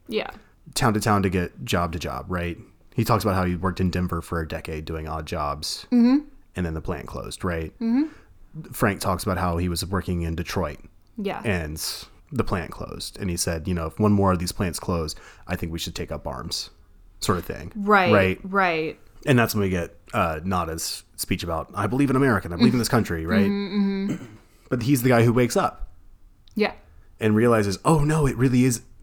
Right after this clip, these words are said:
Speaker 2: as bad as Frank said and worse."
Speaker 1: Yeah.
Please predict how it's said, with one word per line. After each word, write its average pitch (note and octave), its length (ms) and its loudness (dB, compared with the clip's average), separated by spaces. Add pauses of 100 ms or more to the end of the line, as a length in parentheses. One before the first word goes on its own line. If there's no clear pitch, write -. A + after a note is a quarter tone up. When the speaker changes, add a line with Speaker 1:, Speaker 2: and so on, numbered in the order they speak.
(100)
Speaker 2:
as A2+ 200 0
bad G#2+ 220 2
as G#2 100 0
Frank F#2+ 240 -4
said F#2 220 0
and F2+ 300 -2
worse." - 560 -4 (640)
Speaker 1:
Yeah. F3+ 340 2